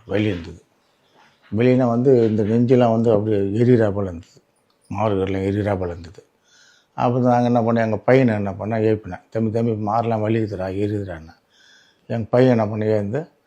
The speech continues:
நேரா தர்மாசிக்கு போனோம். கரெக்டா ரெண்டு மணி இருக்கும். தர்மாசி போயிட்டு ஊசி போட்டோம். அங்க போய் கேட்டது அவர் டாக்டர் சரியா சொல்லல. ஊசி போட்டு போயிட்டோம். ஊசி போட்டு வந்துட்டோம். ஊசி போட்டு வந்து என்ன பண்ணோம், நேரா படுத்தேன்.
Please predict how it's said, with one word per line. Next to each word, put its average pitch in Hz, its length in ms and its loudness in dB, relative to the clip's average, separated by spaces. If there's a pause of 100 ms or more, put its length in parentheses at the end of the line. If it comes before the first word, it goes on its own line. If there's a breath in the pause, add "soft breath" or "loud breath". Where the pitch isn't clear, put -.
(320)
நேரா 113 240 0
தர்மாசிக்கு 110 680 0
போனோம். 90 220 -10
கரெக்டா 117 320 4
ரெண்டு 117 280 2
மணி 117 200 4
இருக்கும். 92 260 -4 (200)
தர்மாசி 110 460 -2
போயிட்டு 104 260 -4
ஊசி 107 260 -2
போட்டோம். 85 340 -14 (340)
அங்க 110 220 0
போய் 113 80 4
கேட்டது 113 340 0
அவர் 113 160 0
டாக்டர் 110 400 0
சரியா 107 240 -2
சொல்லல. 98 400 -4 (440 soft breath)
ஊசி 107 200 -2
போட்டு 95 200 -4
போயிட்டோம். 95 380 -8
ஊசி 104 220 -6
போட்டு 92 300 -10
வந்துட்டோம். - 400 -18 (480 soft breath)
ஊசி 123 240 4
போட்டு 104 260 0
வந்து 101 240 -4
என்ன 98 60 -6
பண்ணோம், 98 320 -8
நேரா 101 460 -6 (880)
படுத்தேன். 113 340 0